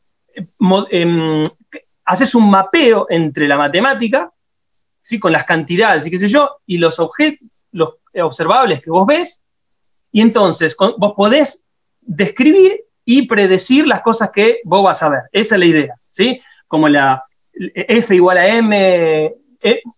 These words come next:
eh, mm, ¿cómo se llama? F es igual a M por A de, de, de Newton, ¿sí? Este, es un modelo. F no existe, pero vos haces un mapeo entre F y la fuerza, M y la masa, A y la aceleración,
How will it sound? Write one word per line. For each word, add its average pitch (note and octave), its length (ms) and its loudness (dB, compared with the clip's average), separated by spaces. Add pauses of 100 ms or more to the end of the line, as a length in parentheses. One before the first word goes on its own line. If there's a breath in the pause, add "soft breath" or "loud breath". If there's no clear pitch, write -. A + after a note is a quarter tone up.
(160)
eh, A#3 260 2
mm, D#3+ 380 -10
¿cómo F#3 160 0
se F3+ 100 -4
llama? G#3 220 2
F G#3 160 0
es G3+ 160 -2
igual F#3+ 180 4
a F3+ 80 4
M G#3+ 160 2
por F3+ 160 0
A A3+ 240 2
de, F3+ 160 -2
de, D#3+ 180 -2
de D3+ 200 -6
Newton, D4 640 2 (340)
¿sí? D4+ 400 -6
Este, F3 380 -8
es D3+ 100 -8
un A3 100 4
modelo. F#3+ 560 2 (360)
F G3+ 320 -2
no F3+ 60 2
existe, A#3+ 440 0
pero D#3+ 160 2
vos G#3 140 0
haces A3+ 220 -2
un G3+ 100 0
mapeo G3 260 2
entre G3 280 0
F A3 140 -8
y A3+ 40 -4
la A3+ 100 0
fuerza, A#3 460 0
M F#3 180 0
y - 20 -2
la G#3+ 120 0
masa, F#3+ 340 0
A E3 140 2
y - 20 0
la E3+ 60 0
aceleración, A#3 600 -4